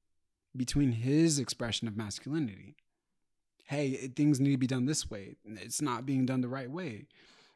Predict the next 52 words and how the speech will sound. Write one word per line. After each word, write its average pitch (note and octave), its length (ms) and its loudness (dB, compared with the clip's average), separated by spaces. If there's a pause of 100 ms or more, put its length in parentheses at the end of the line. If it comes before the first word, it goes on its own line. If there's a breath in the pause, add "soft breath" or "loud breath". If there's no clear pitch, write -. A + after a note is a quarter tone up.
(160)
And B2+ 200 4
his D#3 320 4
masculinity A#2+ 640 2
is A#2 140 -6
expressing B2 500 -2
itself A2 320 -4
differently. A#2+ 400 -2
So A#2+ 340 0 (280 loud breath)
her D#3 200 2
inner D3+ 200 4
masculine B2+ 360 0
is A2 80 -6
competing B2+ 400 4
with A#2 140 -2
his C#3+ 160 2
masculine. G#2+ 480 -8 (440)
It C3+ 60 0
doesn't C#3+ 240 8
create B2+ 260 0
harmony. A#2+ 540 4
It A#2+ 80 0
just B2 240 -2 (360 loud breath)
creates C3+ 300 0
a C3+ 60 0
lot B2 200 0
of A#2+ 380 -2 (220)
distrust. C3 600 0
It A#2 120 -6
creates B2 320 -2
a B2+ 80 -4
lot A#2+ 240 -6
of A2+ 240 -6 (260 loud breath)
friction. D3 500 0
It A#2 80 2
creates B2 220 -2
a C3 40 -4
lot B2 140 -4
of A#2 100 -6
tension B2+ 300 2
in A#2+ 80 4
the A#2 80 4
relationship. A#2 640 0 (380 loud breath)
And A#2+ 240 0
what A#2+ 120 -2
he B2 100 -4
wants B2 260 -2
is B2 100 -4
a A#2+ 60 -2
woman B2 240 0
in A2+ 120 -2
her A2+ 100 -4
feminine C#3 400 0